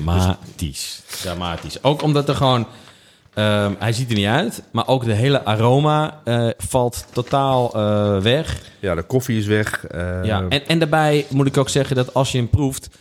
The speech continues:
Speaker 1: ehm, doet het me veel meer denken aan een soort met van bitter of een vermoed of een weet ik veel wat dan ook. Er zit iets in. Het is een hele grote soort salmiakbom zit erin.
Speaker 2: Ja, het zit een hele soort kruidenbed
Speaker 1: Dit,
Speaker 2: zit
Speaker 1: ja,
Speaker 2: er,
Speaker 1: dit
Speaker 2: eh,
Speaker 1: heeft,
Speaker 2: zit
Speaker 1: dit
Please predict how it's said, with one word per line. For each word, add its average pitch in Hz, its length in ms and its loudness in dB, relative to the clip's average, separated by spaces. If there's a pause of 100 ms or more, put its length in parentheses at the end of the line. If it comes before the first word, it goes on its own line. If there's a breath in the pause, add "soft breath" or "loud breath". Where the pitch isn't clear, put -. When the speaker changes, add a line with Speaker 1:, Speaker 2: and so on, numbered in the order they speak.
(440 soft breath)
Speaker 1:
ehm, 117 380 2 (160)
doet 127 180 0
het 131 100 0
me 120 80 0
veel 139 220 2
meer 123 200 0
denken 131 380 0
aan 123 180 0
een 120 80 0
soort 127 280 -4
met 120 220 -2
van 113 460 -2 (520 soft breath)
bitter 127 420 2
of - 180 -2
een 110 80 0
vermoed 117 560 2
of 107 180 0
een 104 180 0
weet 107 100 0
ik 127 120 -2
veel 117 140 -4
wat 110 120 2
dan 98 120 -2
ook. 107 160 0
Er 110 60 -2
zit 120 200 0
iets 113 200 -8
in. 139 280 4
Het 107 140 -4
is 113 180 -4
een 110 160 -2
hele 123 300 0
grote 120 260 -2
soort 117 160 -2
salmiakbom 123 880 2
zit 139 220 0 (100)
erin. 139 260 0
Speaker 2:
Ja, 90 180 -4
het 95 120 -4
zit 92 160 -8
een 98 80 -2
hele 101 200 0
soort - 240 -10
kruidenbed 107 420 0 (100)
Speaker 1:
Dit, 87 140 -2
Speaker 2:
zit - 160 -2
Speaker 1:
ja, 135 60 -2
Speaker 2:
er, - 80 2
Speaker 1:
dit 139 100 2
Speaker 2:
eh, - 60 2
Speaker 1:
heeft, 151 260 2
Speaker 2:
zit 143 160 0
Speaker 1:
dit 127 40 -6